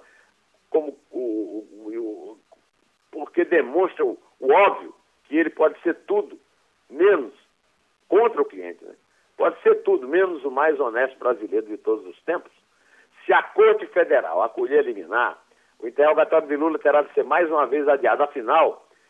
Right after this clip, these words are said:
ele estava marcado para quarta-feira passada, dia três. E foi adoa-, ade-, adiado por Moro, atendendo a um pedido das polícias estadual e federal, que pediram mais tempo para armar o esquema de segurança em torno do ato.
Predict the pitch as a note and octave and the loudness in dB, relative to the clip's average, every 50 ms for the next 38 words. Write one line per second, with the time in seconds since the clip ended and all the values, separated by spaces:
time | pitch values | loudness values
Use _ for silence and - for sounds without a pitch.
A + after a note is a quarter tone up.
0 | _ _ - - - - - - C#3 C#3 D3 D3 D#3 D#3+ - - D#3+ E3 - - | _ _ -12 -12 -10 -6 0 0 0 2 2 0 0 0 0 0 0 0 0 -2
1 | - - - A#2+ A#2 - - _ - C#3+ D#3+ - G3 F#3+ G3 G3 - - - - | -2 -2 0 -2 -4 -6 -10 _ -2 -2 0 0 -2 -2 -2 -2 -2 -4 -8 -8
2 | - A#2+ F#2+ F2 E2+ G2+ A#2+ C3+ C3 - C3+ C3+ - _ _ _ _ _ _ _ | -6 -6 -6 -6 -6 -6 -6 -6 -6 -8 -12 -18 -18 _ _ _ _ _ _ _
3 | _ _ B2 - - F3+ F#3+ F#3+ E3+ D#3+ D3+ C3 B2 A#2+ - A#2+ B2+ - - A#2+ | _ _ -18 -6 0 2 2 2 4 4 4 4 4 4 4 2 0 0 0 -2
4 | - G#2 A#2+ - A2+ G2 - - - C#3 B2+ A2+ B2+ D#3 F3 E3 C3 G2+ - - | -2 0 0 0 -2 -2 -2 -4 -6 -6 -4 0 2 2 4 4 2 0 -4 -10
5 | _ _ _ _ _ _ _ - - - - E3+ D3+ C#3+ E3+ E3+ F3 F3 F3 - | _ _ _ _ _ _ _ -6 -4 -2 0 -2 0 0 0 0 0 -4 -4 -6
6 | E3 C#3 D3+ E3 - - E3+ D#3+ D#3+ - - - D#3 D3 E3+ F#3 E3+ - - F2+ | -4 -2 -2 -2 2 2 2 2 2 -2 -6 -8 -6 -6 -4 -6 -6 -8 -10 -16
7 | - _ _ _ _ _ _ - G2+ G2+ F#2+ F#2 E2+ D#2 D#2+ - - B2 - D3 | -18 _ _ _ _ _ _ -8 -8 -6 -6 -6 -6 -6 -8 -8 -8 -8 -2 0
8 | - B2+ C#3+ D#3+ E3+ E3 - - - - D#3+ D3+ - E3 C#3+ D3 C#3 E3 D3+ - | 2 4 4 2 2 0 -6 -14 -14 -12 -12 -10 -8 -8 -8 -6 -4 -4 -6 -6
9 | - _ A#2 A#2+ B2 - - _ _ _ _ _ _ _ - B2 A#2+ A2+ A2+ A#2+ | -6 _ -6 -6 -6 -8 -12 _ _ _ _ _ _ _ -4 -2 -2 0 0 0
10 | B2+ A#2+ - - A#2+ B2 B2+ B2 - - - B2 A#2 A2+ A#2+ A#2 B2 A2+ G#2 - | -2 -2 -4 -8 -8 -8 -8 -10 -12 -12 -8 -4 -2 -2 -2 -4 -6 -10 -6 -6
11 | A#2 A#2 A#2+ A2+ G2+ F2+ - - | -6 -6 -6 -6 -8 -8 -8 -12